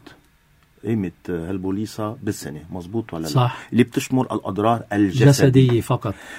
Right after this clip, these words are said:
Speaker 1: يعني أنا فيها، لا سمح الله، صار حادث، لا سمح الله، وصار في أضرار جسدية عند الغير أو عندي أنا ومعي ناس بالسيارة، أنا مت-، بدي أتكفل فيهم،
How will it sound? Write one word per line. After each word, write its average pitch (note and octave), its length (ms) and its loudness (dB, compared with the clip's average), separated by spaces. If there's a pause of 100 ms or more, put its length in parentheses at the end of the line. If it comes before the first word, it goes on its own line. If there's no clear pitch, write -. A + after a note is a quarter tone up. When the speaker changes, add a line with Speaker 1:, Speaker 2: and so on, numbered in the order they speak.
(100)
Speaker 1:
يعني B2 240 2
أنا A#2+ 340 0
فيها، B2 520 4
لا C#3+ 100 4
سمح C3+ 400 -2
الله، G2+ 180 0
صار C3+ 220 0
حادث، A2 640 -4
لا C3+ 120 4
سمح G2+ 380 -6
الله، D2+ 240 -12 (280)
وصار C3+ 280 2
في C3 240 -4
أضرار A2+ 320 0
جسدية G2+ 600 0
عند G2+ 240 -2
الغير G2+ 720 0 (440)
أو E3 200 6
عندي D3 340 0
أنا G2 280 -10 (100)
ومعي G#2 340 -4
ناس G#2 320 -6
بالسيارة، F#2+ 720 -6 (520)
أنا C3+ 160 4
مت-، A2 240 0
بدي G2+ 200 0
أتكفل - 440 -6
فيهم، G#2+ 280 -4